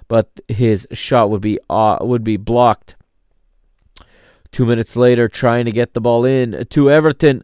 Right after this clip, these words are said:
Cebolinha, but he is offside. The Brazil international can't get onside, um,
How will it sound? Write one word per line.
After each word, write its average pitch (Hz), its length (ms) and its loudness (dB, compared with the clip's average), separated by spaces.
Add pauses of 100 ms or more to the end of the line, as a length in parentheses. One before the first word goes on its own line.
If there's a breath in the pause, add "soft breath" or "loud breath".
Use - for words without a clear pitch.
Cebolinha, 175 800 4 (480 soft breath)
but 117 220 4
he 113 240 0 (100)
is 113 280 0
offside. 110 500 0
The 101 60 -4
Brazil 104 300 -2
international 101 560 -4
can't 110 300 -6
get 98 160 -4
onside, 101 600 -2 (480 soft breath)
um, 87 600 -2